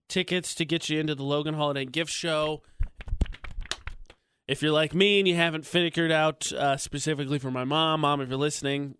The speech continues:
I have no clue yet. I'll get to it at <laughs> some point. It's a good place to go. I've heard great things about it. I'm excited. I'm gonna go hopefully get some ideas for some of my family members. But we'll give you tickets to that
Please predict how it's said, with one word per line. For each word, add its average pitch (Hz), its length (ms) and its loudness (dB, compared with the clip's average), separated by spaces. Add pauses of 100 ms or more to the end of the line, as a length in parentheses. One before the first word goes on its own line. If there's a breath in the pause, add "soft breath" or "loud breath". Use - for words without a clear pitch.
(120)
I 113 100 -4
have 113 120 -8
no 113 140 -8
clue 170 300 2
yet. 160 400 2
I'll 135 120 0
get 139 240 -2
to 143 140 0
it 131 80 -2
at 127 100 -8
<laughs> - 0 -
some 190 220 0
point. 175 460 2 (440 soft breath)
It's 175 180 0
a 196 40 0
good 180 140 0
place 202 280 0
to 220 80 -4
go. 170 340 0 (360)
I've 139 120 -4
heard 151 160 -2
great 160 240 2
things 165 220 0
about 147 280 2
it. 151 140 0
I'm 143 180 0
excited. 143 380 0
I'm 139 100 0
gonna 143 140 -4
go 135 480 0
hopefully 135 320 -2
get 127 140 -4
some 131 120 -2
ideas 127 500 -2
for 123 100 -4
some 131 160 -2
of 123 40 -2
my 120 160 0
family 120 320 -2
members. 120 320 -2
But 156 180 -2
we'll 151 100 -4
give 156 200 0
you 165 60 -2
tickets 170 380 -4
to 151 80 -8
that 160 260 4